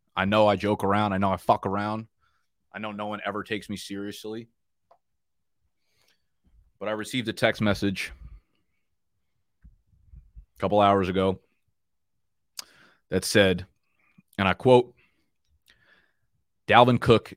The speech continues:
is going to Buffalo or the Jets." Someone, someone, someone is very good friends with his agent, just texted him that, and he said it out loud.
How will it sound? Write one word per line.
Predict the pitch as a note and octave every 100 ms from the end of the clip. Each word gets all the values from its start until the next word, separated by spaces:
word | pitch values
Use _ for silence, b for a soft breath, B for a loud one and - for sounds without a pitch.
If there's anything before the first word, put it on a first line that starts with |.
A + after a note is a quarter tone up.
| -
is | F#2+
going | E2+ G2+ A2
to | G#2+
Buffalo | G2 G2 G2 F#2+ F#2+ F#2 _ _ _ _
or | F#2+
the | F2
Jets." | D#2 D#2 C2+ - - - _ _ _ _ _ _ _ _ _ _ _ _ _ _
Someone, | - A#2 A#2
someone, | G#2+ A2 G#2+
someone | F#2+ G2+ F#2 F2 F#2 _ _ _ _ _ _ _ _ _ _ _ _ _ _ _ _
is | F2
very | E2+ G#2 A2
good | G#2+
friends | G2 G#2 G2+
with | F#2+ F#2
his | E2+
agent, | E2+ F2 E2+ F2 _ _ _
just | - F#2+ -
texted | F#2 - E2+
him | E2
that, | D#2+ E2 - _
and | F2+
he | E2
said | - F#2
it | F2
out | E2+ D2+
loud. | D2+ C#2+ -